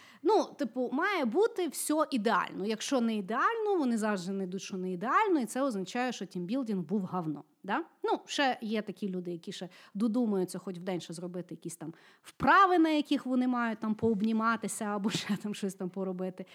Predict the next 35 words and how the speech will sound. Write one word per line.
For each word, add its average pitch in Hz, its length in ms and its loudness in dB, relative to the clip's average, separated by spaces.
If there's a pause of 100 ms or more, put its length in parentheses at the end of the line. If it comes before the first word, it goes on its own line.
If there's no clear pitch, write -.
(440)
І 302 120 4
зазвичай, 311 640 0
насправді, 277 480 2
дійсно, 226 320 -2
ті 233 140 -4
тімбілдинги 226 580 0
ні 220 180 0
до 240 100 -2
чого 214 240 -4
не 196 120 -2
призводять. 180 540 -12
Значить, 196 300 -10
як 381 160 -2
мав 330 200 2
би 277 100 0
виглядати 226 520 0
ефективний 196 540 -2
тімбілдинг? - 520 -12 (580)
Це 415 220 4
повести 302 460 4
людей 330 420 0 (580)
в - 80 -14
хренові 302 640 6
умови, 240 460 4 (400)
які 226 300 2
вони 277 240 4
мають 330 420 4
разом 247 400 2
долати. 202 640 2 (1700)
Тобто 277 260 2
реально 359 360 4
сконструювати, 285 920 2
щоб 175 180 -10
вони 269 200 2
або 202 260 0